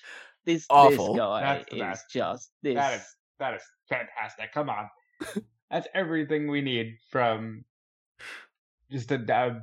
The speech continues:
Speaker 3: bad, bad dub.
Speaker 1: This is supposed to be Bond's most intimidating villain. Like, the
Speaker 2: Mm-hmm.
Speaker 1: guy that's head of the organization that he's been battling for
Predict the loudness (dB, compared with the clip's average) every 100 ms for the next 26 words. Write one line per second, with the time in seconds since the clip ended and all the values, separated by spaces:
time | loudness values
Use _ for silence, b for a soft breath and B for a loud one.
0 | -2 2 4 2 0 -4 -14 _ _ _
1 | _ _ -4 -4 -4 -8 -14 -18 -16 -14
2 | -18 _ _ _ _ _ _ _ _ _
3 | _ _ -4 -2 -4 -6 -6 -2 -2 -2
4 | -8 -4 -4 -2 0 2 2 -2 -4 -4
5 | -4 -6 -10 -18 -10 -6 -4 -2 0 2
6 | 2 0 -2 -6 -8 -6 -6 -6 -8 -10
7 | -12 -16 _ _ _ _ -10 -2 2 4
8 | 4 4 4 4 4 2 -2 -2 -2 -2
9 | -2 -2 -4 -4 -2 -2 -2 -4 -6 -6
10 | -6 -10 -8 -2 0 0 -2 -6 -8 -10